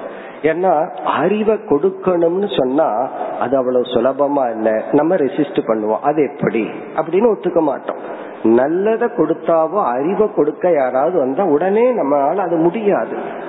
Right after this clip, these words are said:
காரணம் என்ன? மீண்டும் குணம்தான். நமக்கு சத்துவ குணத்துல இருந்தா உடனே அறிவை வாங்கிக்குவோம். சத்துவ குணம் இல்லை என்றால் நம்மளால அறிவை வாங்க முடியாது. அப்போ ஒருத்தனுக்கு அறிவை கொடுத்தாகணும்.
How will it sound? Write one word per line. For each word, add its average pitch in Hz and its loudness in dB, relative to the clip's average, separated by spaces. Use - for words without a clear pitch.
காரணம் 156 2
என்ன? 139 2
மீண்டும் 147 4
குணம்தான். 123 0
நமக்கு 127 0
சத்துவ 165 2
குணத்துல 151 0
இருந்தா 147 2
உடனே 220 2
அறிவை 156 0
வாங்கிக்குவோம். 120 0
சத்துவ 156 0
குணம் 135 0
இல்லை 131 4
என்றால் 113 0
நம்மளால 123 0
அறிவை 127 2
வாங்க 113 -2
முடியாது. 120 0
அப்போ 180 0
ஒருத்தனுக்கு 185 0
அறிவை 185 0
கொடுத்தாகணும். 139 0